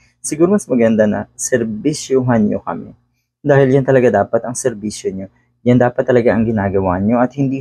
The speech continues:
dapat humihingi ng pabor yung mga kababayan natin sa mga ahensya ng gobyernong ito. Okay?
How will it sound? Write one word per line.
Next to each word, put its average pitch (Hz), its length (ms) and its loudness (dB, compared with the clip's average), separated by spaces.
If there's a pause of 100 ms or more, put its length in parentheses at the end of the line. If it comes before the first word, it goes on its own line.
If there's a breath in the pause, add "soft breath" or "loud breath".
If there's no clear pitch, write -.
dapat 135 400 -2
humihingi 131 480 -2
ng 127 160 0
pabor 110 720 0
yung 120 160 0
mga 104 160 -2
kababayan 98 480 -2
natin 90 320 -8
sa - 160 -8
mga 107 240 -2
ahensya 107 320 -6
ng 101 160 -2
gobyernong 87 560 -4
ito. - 240 -20 (960)
Okay? 117 480 0